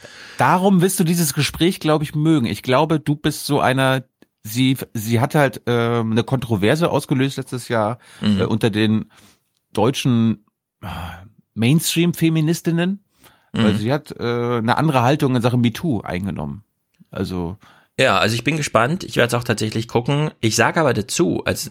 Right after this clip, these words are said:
Speaker 2: nicht an dich, sondern an viele unserer Hörer auch, mich nervt dieses Thema unglaublich. Ich weiß aber auch, dass es dazugehört, dass es mich nerven soll, denn es ist le-, jenseits dieser Selbstverständlichkeitsschwelle. Nur habe ich gestern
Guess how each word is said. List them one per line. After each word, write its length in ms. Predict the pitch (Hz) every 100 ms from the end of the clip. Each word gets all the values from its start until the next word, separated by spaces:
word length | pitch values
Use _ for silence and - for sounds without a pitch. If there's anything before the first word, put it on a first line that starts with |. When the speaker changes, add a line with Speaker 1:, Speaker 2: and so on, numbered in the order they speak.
| -
Speaker 2:
nicht 220 | 98 95
an 80 | 90
dich, 160 | 117
sondern 240 | - - -
an 180 | - -
viele 280 | - 120 120
unserer 280 | 98 101 98
Hörer 340 | 107 120 -
auch, 220 | 85 82 - _ _ _ _ _ _ _ _ _ -
mich 260 | 113 123
nervt 320 | 127 175 -
dieses 240 | 98 95 95
Thema 260 | - 120 110 -
unglaublich. 920 | 135 117 101 113 117 95 143 - _
Ich 160 | - 104
weiß 220 | 98 123
aber 120 | 107 -
auch, 120 | 113
dass 200 | - -
es 100 | 117
dazugehört, 680 | - - - 170 110 104 -
dass 80 | 104
es 160 | 101
mich 180 | 98 98
nerven 300 | 90 90 -
soll, 260 | - 90 113
denn 360 | 190 90 92 101 _ _ _ _ -
es 120 | 104
ist 160 | 101 -
le-, 220 | 92 101
jenseits 520 | 110 107 123 117 90 -
dieser 260 | 101 98 92
Selbstverständlichkeitsschwelle. 1400 | 101 - - - 135 120 - 90 - - 87 104 165 - _ _ - - - -
Nur 260 | 104 131
habe 140 | 120 113
ich 100 | 120
gestern 600 | 117 - 120 117 113